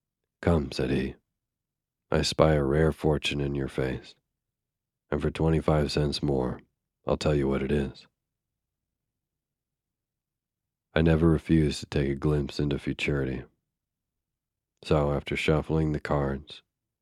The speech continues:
and when the fair damsel had cut them, I dealt a portion to the prophetic beggar.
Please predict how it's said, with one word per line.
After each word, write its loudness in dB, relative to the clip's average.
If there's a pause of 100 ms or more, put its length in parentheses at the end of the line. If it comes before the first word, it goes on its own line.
(100)
and -2
when -2
the -4
fair 0
damsel -2
had -6
cut -4
them, -6 (680)
I 0
dealt 0
a -2
portion -2
to -6
the -12
prophetic -4
beggar. -4